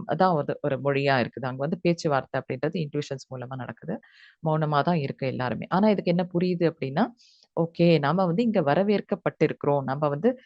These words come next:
எல்லாம் வெல்கம் தான் பண்றாங்க. நம்மள வந்து ஏத்துக்கிறாங்க." அப்படின்ற இதுக்கு, அ, "நம்ம வந்து சண்டை போடல. இங்க நம்ம குழுல போட்ட மாதிரி இங்க சண்டை கிடையாது." அப்படின்னு தெரிஞ்சிருச்சு. So, இது வந்து நல்லா தான் நம்மள வந்து வரவேற்கிறாங்க அப்படின்றத புரிஞ்சுக்கிட்டு,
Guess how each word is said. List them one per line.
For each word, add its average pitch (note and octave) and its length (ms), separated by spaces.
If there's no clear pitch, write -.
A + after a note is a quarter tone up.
எல்லாம் F3+ 240
வெல்கம் E3 320
தான் F3 160
பண்றாங்க. C3+ 460
நம்மள D3+ 300
வந்து D#3 200
ஏத்துக்கிறாங்க." C3 500
அப்படின்ற C3 320
இதுக்கு, G#3 360
அ, D3 180
"நம்ம D#3+ 320
வந்து D#3 240
சண்டை F#3+ 320
போடல. D#3 340
இங்க C#3+ 200
நம்ம D3+ 220
குழுல D#3+ 260
போட்ட C#3 240
மாதிரி C#3 260
இங்க A#2 120
சண்டை A#2+ 260
கிடையாது." A#2 340
அப்படின்னு A#2+ 320
தெரிஞ்சிருச்சு. B2+ 480
So, A3 120
இது D#3+ 220
வந்து F3 220
நல்லா D3 340
தான் F#3 180
நம்மள C3+ 220
வந்து C#3 160
வரவேற்கிறாங்க C3 680
அப்படின்றத B2 440
புரிஞ்சுக்கிட்டு, C#3 480